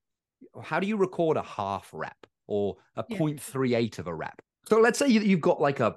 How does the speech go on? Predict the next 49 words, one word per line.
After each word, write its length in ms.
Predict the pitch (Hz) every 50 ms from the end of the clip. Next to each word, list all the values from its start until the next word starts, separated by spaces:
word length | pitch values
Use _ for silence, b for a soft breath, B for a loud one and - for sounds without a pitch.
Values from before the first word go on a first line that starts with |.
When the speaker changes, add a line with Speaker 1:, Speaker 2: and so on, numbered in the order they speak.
| - _ -
Speaker 1:
pull-up 400 | - - 170 139 107 - - -
that 120 | 104 -
someone's 440 | - - 95 87 82 82 80 80 -
doing 360 | - 87 80 80 80 85 95 95
and, 340 | 107 110 107 107 107 110 117
you 80 | 120
know, 60 | 104
they're 160 | 87 107 117 127
early 320 | 139 143 147 143 139 135
in 100 | 127 120
their 140 | 117 110 104
pull-up 520 | - - - - 117 110 107 104 - - _ -
journey 460 | 107 104 107 107 95 90 92 92 98
towards 360 | 92 - 104 95 92 90 85 -
doing 280 | - 117 101 90 87
a 60 | 82
pull-up. 400 | 80 - 87 82 80 90 104 -
And 140 | 117 113 113
so 260 | 113 - 120 113 110 B B B B _
they 80 | - 135
can 140 | - 143 139
do 100 | 139 123
two 320 | 131 - - 156 147 131
reps, 500 | 113 104 92 90 - - - - - - - _ _ _
maybe 220 | - 104 123 120 127
three, 420 | - - - 90 82 82 87 85 B B B B B B -
right? 240 | 110 117 123 -
Well, 240 | 147 147 143 135 131 -
they 140 | 160 165
do 180 | 160 151 190 175
two 400 | 139 - - 131 110 107 117 131 -
and 140 | 139 147 151
they 120 | 143 143
go 320 | 139 123 175 190 208 208
for 240 | 175 131 - 156 135
another 340 | 117 110 107 104 95 85 92
one 280 | 87 87 90 92 98 110
and 120 | - 135
they're, 100 | 127 123
"Uh," 680 | 123 143 190 226 285 311 330 349 349 339 339 330 320 294
and 140 | 233 202 -
kinda 180 | - 147 156
dying 480 | 151 117 107 107 113 120 120 120 117 113
and 140 | 113 107 101
crying 340 | - 110 107 110 107 107 104
on 100 | 104 98
their 100 | 95 90
way 180 | 95 95 85
up, 200 | 85 80 85 -